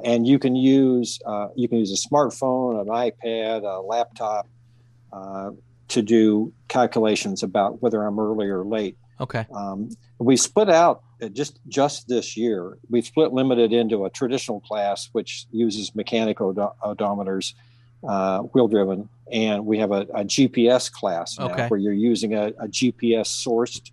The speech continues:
Speaker 1: mileage. Uh, we, we found that, uh, that, that was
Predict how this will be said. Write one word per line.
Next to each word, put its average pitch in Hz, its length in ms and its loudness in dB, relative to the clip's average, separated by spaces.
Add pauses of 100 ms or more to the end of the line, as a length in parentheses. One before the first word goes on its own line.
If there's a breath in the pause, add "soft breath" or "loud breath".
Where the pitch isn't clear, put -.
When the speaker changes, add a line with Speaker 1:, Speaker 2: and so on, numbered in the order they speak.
(140)
Speaker 1:
mileage. 113 500 -2 (540 soft breath)
Uh, 101 340 -8
we, 117 240 4 (720)
we 127 140 2
found 165 380 4
that, 110 180 -2 (140)
uh, 104 260 -8 (200)
that, 117 280 -2
that 131 140 2
was 131 180 0